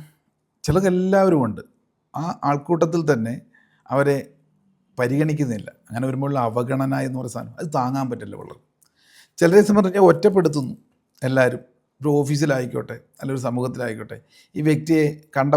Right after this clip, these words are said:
ഭാഗമൊന്നും അടിക്കുന്നില്ല, പല കാര്യങ്ങളും അവരെ ക്ഷണിക്കുന്നില്ല, കൂട്ടത്തിൽ കൂട്ടുന്നില്ല. അപ്പോൾ ഒരു ഒറ്റപ്പെടൽ, ഒറ്റപ്പെടൽ പോലെ ഫീൽ ചെയ്യുക. എന്നാൽ ചിലർക്ക് ഒറ്റയ്ക്ക് ജീവിക്കേണ്ടി വരുന്നു. അപ്പോഴും ഒരു നിരാശ, എന്തിനു വേണ്ടിയിട്ടാണ് ജീവിക്കുന്നത്?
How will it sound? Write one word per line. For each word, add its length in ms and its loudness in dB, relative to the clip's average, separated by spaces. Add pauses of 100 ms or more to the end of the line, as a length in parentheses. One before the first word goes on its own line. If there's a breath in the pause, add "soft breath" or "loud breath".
ഭാഗമൊന്നും 320 0
അടിക്കുന്നില്ല, 480 -8 (540)
പല 180 2
കാര്യങ്ങളും 400 2 (640)
അവരെ 200 0 (260)
ക്ഷണിക്കുന്നില്ല, 600 -4 (1040)
കൂട്ടത്തിൽ 420 -2
കൂട്ടുന്നില്ല. 460 -4 (260)
അപ്പോൾ 140 0
ഒരു 100 6
ഒറ്റപ്പെടൽ, 380 4 (240)
ഒറ്റപ്പെടൽ 460 0
പോലെ 200 0
ഫീൽ 140 -4
ചെയ്യുക. 240 -14
എന്നാൽ 200 -2
ചിലർക്ക് 380 2
ഒറ്റയ്ക്ക് 300 -2 (100)
ജീവിക്കേണ്ടി 600 2
വരുന്നു. 240 -6 (1700)
അപ്പോഴും 320 6 (100)
ഒരു 180 4
നിരാശ, 280 2 (140)
എന്തിനു 240 -2
വേണ്ടിയിട്ടാണ് 500 -4
ജീവിക്കുന്നത്? 500 -10